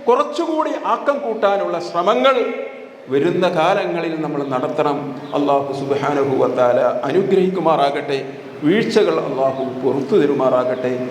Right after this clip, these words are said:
നമ്മുടെ ഈ നമസ്കാരവും നമ്മുടെ ഈ ഖുതുബയും അതുപോലെ ഇതിന് ശേഷം ഇൻഷാ അല്ലാഹ് നമ്മൾ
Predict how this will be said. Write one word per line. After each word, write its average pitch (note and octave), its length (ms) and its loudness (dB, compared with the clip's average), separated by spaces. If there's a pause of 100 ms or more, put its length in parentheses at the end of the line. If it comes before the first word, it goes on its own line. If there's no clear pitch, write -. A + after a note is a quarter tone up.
(300)
നമ്മുടെ F3 340 4
ഈ D#3+ 40 0 (120)
നമസ്കാരവും G3 720 2 (400)
നമ്മുടെ D3+ 320 2 (160)
ഈ C3+ 80 -2 (160)
ഖുതുബയും G3 540 2 (440)
അതുപോലെ E3+ 420 2
ഇതിന് D#3 180 -2 (100)
ശേഷം F3+ 340 2 (220)
ഇൻഷാ G3 240 4 (100)
അല്ലാഹ് E3 300 0
നമ്മൾ D3+ 160 -2